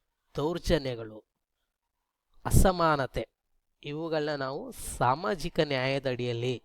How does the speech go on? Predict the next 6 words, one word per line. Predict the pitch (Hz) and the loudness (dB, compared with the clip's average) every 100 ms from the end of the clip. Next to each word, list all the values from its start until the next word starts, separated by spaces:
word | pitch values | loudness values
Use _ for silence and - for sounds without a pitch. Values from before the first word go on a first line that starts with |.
| _ _ _ _ _ _ _ _ _ _ - | _ _ _ _ _ _ _ _ _ _ -4
ಕಲ್ಪಿಸಲು, | 143 160 175 156 139 120 127 - | -2 -2 -4 -6 -6 -8 -14 -12
ಸೇವೆಯನ್ನ | - 139 143 143 131 127 | -8 -4 -2 -2 -4 -6
ನೀಡಲು | 113 110 117 208 - _ _ _ _ | -10 -10 -8 -10 -14 _ _ _ _
ಸೋಷಿಯಲ್ | - - - 165 151 - 147 131 | -18 -12 -2 -2 0 0 2 2
ಆಕ್ಷನ್ | 117 - 120 | 0 -2 -2
ಅನ್ನ | 113 120 | -4 -6